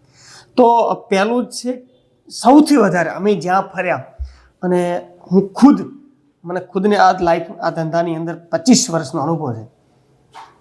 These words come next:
એની, હું છેલ્લા સત્તર વર્ષ તો આ પ્રેક્ટિસમાં છું. એની પહેલાં પણ મેં ડેરી ફાર્મ આપણા મતલબ જે આગળ દાદા પરદાદા કરતા જ આયા. તો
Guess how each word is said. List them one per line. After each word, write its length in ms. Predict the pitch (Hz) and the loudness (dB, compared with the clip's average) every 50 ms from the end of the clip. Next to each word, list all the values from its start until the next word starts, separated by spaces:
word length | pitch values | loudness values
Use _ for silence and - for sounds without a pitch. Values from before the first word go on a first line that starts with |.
| _ _ - | _ _ 0
એની, 100 | 165 165 165 160 - - - | 2 2 2 0 -6 -14 -10
હું 140 | 147 151 160 | -6 -6 -6
છેલ્લા 400 | - - - - - 185 180 180 | -6 -8 -12 -6 -2 0 0 0
સત્તર 300 | 170 - 180 180 - 190 | 0 -2 -6 -6 -4 -4
વર્ષ 240 | 190 190 190 170 - | -4 -2 -4 -4 -4
તો 80 | - 196 | -4 -6
આ 80 | - | -4
પ્રેક્ટિસમાં 520 | - - - - 202 175 - 185 170 170 165 | -6 -8 -4 -4 -4 -4 -2 -4 -4 -4 -4
છું. 80 | 180 | -4
એની 120 | 175 185 180 | -6 -6 -8
પહેલાં 380 | 175 - 180 185 208 214 208 | -4 -2 0 2 2 2 2
પણ 140 | 208 208 196 | 0 -4 -4
મેં 200 | 190 185 180 180 - _ _ _ _ _ _ _ _ _ | -6 -8 -10 -12 -16 _ _ _ _ _ _ _ _ _
ડેરી 300 | - 180 180 180 180 180 | -2 0 2 2 2 2
ફાર્મ 340 | 180 180 175 170 175 - - - - _ _ _ _ _ _ - | 2 0 0 0 -2 -6 -10 -14 -20 _ _ _ _ _ _ 0
આપણા 220 | 170 180 180 185 | 2 2 2 0
મતલબ 580 | 180 180 175 185 185 170 175 208 185 170 165 - - _ _ _ _ _ _ _ _ _ _ _ _ | 0 0 -2 -2 -2 -4 -6 -8 -8 -10 -10 -12 -16 _ _ _ _ _ _ _ _ _ _ _ _
જે 160 | 202 180 190 | -2 2 4
આગળ 300 | 190 180 180 175 185 185 185 - - - - _ | 4 4 4 2 0 -2 -4 -6 -10 -16 -16 _
દાદા 300 | 269 190 185 180 180 185 | -4 0 2 2 4 2
પરદાદા 400 | 175 - 185 180 175 185 175 175 | 2 0 -2 0 0 0 0 0
કરતા 340 | 175 - 202 - - - 180 | -2 -2 -2 -2 0 0 0
જ 60 | 160 | 0
આયા. 240 | 139 131 127 - - - - _ _ _ _ _ _ _ _ _ _ _ _ _ _ _ _ _ _ _ _ _ _ _ | 0 -2 -4 -4 -8 -14 -20 _ _ _ _ _ _ _ _ _ _ _ _ _ _ _ _ _ _ _ _ _ _ _
તો 320 | - 254 240 226 - - | 6 6 6 6 2 -2